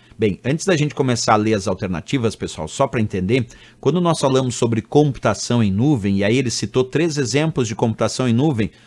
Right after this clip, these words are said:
o sistema do Google Drive, o sistema OneDrive, que é da Microsoft, o Google Drive do Google, o OneDrive da Microsoft e o Dropbox, que também é um sistema de nuvem muito utilizado. A letra A disse, "Armazenar seus arquivos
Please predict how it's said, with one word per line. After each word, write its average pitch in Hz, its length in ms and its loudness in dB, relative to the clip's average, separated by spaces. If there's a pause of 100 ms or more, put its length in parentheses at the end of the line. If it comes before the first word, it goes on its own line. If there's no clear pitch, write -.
(160)
o 107 40 -8
sistema 127 380 2
do 113 100 0
Google 117 360 4
Drive, 120 640 2 (420)
o 120 80 -4
sistema 113 400 2
OneDrive, 127 840 4
que - 140 -6
é 92 40 -2
da 92 120 -2
Microsoft, 117 840 0
o 190 100 -2
Google 113 320 0
Drive 92 320 -2
do 123 120 -2
Google, 160 340 4
o 110 60 6
OneDrive 95 420 2
da 95 140 -2
Microsoft 143 580 0
e 202 60 2
o - 20 4
Dropbox, 156 800 2 (120)
que - 80 -20
também 135 280 2
é - 20 0
um 135 60 -2
sistema 127 400 -2
de 117 120 -2
nuvem 123 300 2
muito 120 220 2
utilizado. 120 640 -4 (260)
A 156 120 -2
letra 185 380 4
A 170 40 0
disse, 104 480 -6 (460)
"Armazenar 156 840 0
seus 123 320 -2
arquivos 117 840 0